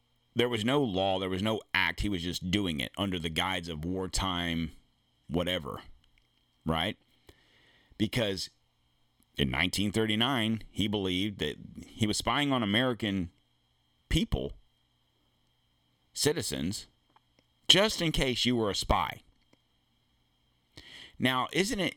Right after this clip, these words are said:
interesting how <laughs> we are still dealing with this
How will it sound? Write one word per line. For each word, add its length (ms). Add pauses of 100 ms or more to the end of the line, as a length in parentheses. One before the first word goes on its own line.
interesting 720 (440)
how 540
<laughs> 140 (800)
we 220
are 80
still 400
dealing 400
with 160
this 400